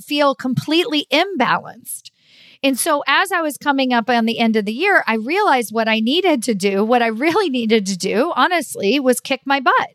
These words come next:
I needed to go on an intermittent fast. I needed to actually do the hard work. I needed to do the hard thing in order to start to lose weight.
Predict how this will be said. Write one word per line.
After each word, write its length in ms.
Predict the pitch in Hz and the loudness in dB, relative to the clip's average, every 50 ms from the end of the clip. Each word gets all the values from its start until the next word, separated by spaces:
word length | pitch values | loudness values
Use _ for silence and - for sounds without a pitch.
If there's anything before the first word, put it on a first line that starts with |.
| _ _ - | _ _ -2
I 140 | 226 240 262 | 0 0 0
needed 400 | 269 285 294 285 359 370 320 - | 0 -2 0 0 0 0 0 -2
to 120 | - 339 | -6 -6
go 460 | 226 208 202 202 202 208 220 233 254 _ - - - - - - | -4 -2 0 2 2 2 0 -2 -4 _ -14 -20 -20 -14 -4 2
on 200 | - 247 262 240 - - | 2 2 2 0 -2 -2
an 140 | 240 240 233 _ - | -2 -2 -2 _ -2
intermittent 720 | 233 226 240 226 - 294 277 254 226 214 - 214 254 262 | 0 0 0 2 0 0 0 2 0 -2 -2 -4 -6 -4
fast. 580 | - - 440 508 415 - - 196 - - - - - _ - | -2 -2 0 0 0 0 -2 -6 -14 -14 -14 -16 -18 _ -4
I 120 | 220 233 262 | 0 0 0
needed 560 | 262 262 269 285 294 330 339 349 330 294 233 | 2 0 0 0 -2 -2 2 2 2 2 0
to 120 | - - - - | -6 -8 -4 0
actually 840 | 226 247 277 - - - - 311 277 233 202 202 208 208 220 233 - - _ _ _ _ _ - 214 | 0 0 0 -2 -6 -10 -2 0 0 2 2 2 0 0 0 -2 -2 -8 _ _ _ _ _ -14 -8
do 260 | 180 254 294 294 285 | -4 -2 0 0 2
the 120 | 269 285 262 | 0 0 -2
hard 420 | - - 214 208 214 240 269 226 - | -2 -2 -2 0 2 2 0 -2 -4
work. 380 | - 220 247 359 370 294 - _ _ - | -10 -4 0 2 2 2 0 _ _ -4
I 80 | 226 233 | -2 0
needed 500 | 226 254 269 285 302 349 359 381 311 262 | 0 0 0 0 2 2 2 2 0 0
to 120 | - 302 269 | -2 -2 -2
do 280 | 220 196 240 240 247 | 0 0 0 0 2
the 100 | 233 254 | 2 0
hard 540 | 330 - - 254 254 269 269 262 233 233 214 - | -2 -2 -2 0 2 2 2 0 -2 -4 -10 -6
thing 560 | - 320 381 403 339 247 220 214 233 311 311 _ _ _ - - _ - | -2 2 2 2 2 2 0 0 -2 -4 -6 _ _ _ -20 -20 _ -4
in 120 | - 277 285 | -2 -2 -2
order 540 | - - 262 277 285 285 285 269 269 269 262 | 0 0 2 2 2 2 2 2 0 0 -2
to 220 | - - 269 262 | -6 -6 -4 -4
start 400 | - - - 240 226 233 233 - | -4 -2 0 2 2 2 0 -2
to 100 | - 247 | -6 -4
lose 320 | 233 220 240 233 214 - | -2 0 0 0 0 0
weight. 340 | 254 349 370 294 220 - 208 | 2 2 2 2 2 0 -8